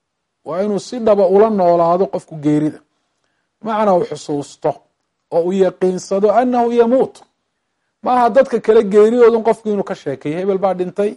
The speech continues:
iyo "Hebel baa geeri qarka u saaran," ama si guud uu u sheego dadku inay dhiman doonaan.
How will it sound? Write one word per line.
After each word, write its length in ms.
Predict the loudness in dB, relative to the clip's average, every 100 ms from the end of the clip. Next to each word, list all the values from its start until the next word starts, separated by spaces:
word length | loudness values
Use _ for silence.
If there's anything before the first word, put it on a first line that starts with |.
| _ _ _ _ _ _ -6
iyo 120 | 0
"Hebel 220 | 2 2
baa 180 | 2 -2
geeri 300 | 0 2 2
qarka 280 | 0 -4 -4
u 80 | -10
saaran," 460 | -6 -2 -2 -2 -6 _ _ _ _ _ _ _ _
ama 200 | -10 -8
si 160 | -6 -8
guud 280 | -6 -4 -4
uu 120 | -4
u 40 | -6
sheego 280 | -6 -4 -2
dadku 260 | -4 -4
inay 140 | -6 -6
dhiman 220 | -8 -8
doonaan. 320 | -6 -6 -6